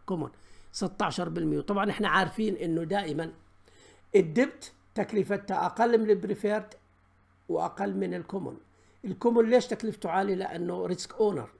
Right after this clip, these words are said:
لانه بتعرض ريزيدوال ريسك عليه كله، لانه بتعرض الى مخاطر كبيره، فبده فائده، بده عال-، بده مردود عالي. البريفيرد مبينات ستة بالمية،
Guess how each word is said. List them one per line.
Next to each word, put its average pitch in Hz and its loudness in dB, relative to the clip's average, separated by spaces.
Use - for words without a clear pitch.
لانه 180 -4
بتعرض 175 -4
ريزيدوال 160 -2
ريسك - -6
عليه 156 0
كله، 160 -2
لانه 131 -4
بتعرض 156 -2
الى 175 -4
مخاطر 175 -4
كبيره، 175 -6
فبده 160 -8
فائده، 170 -6
بده 147 -6
عال-، 180 -4
بده 156 -8
مردود 170 -4
عالي. 175 -2
البريفيرد 190 0
مبينات 220 0
ستة - -6
بالمية، 202 -2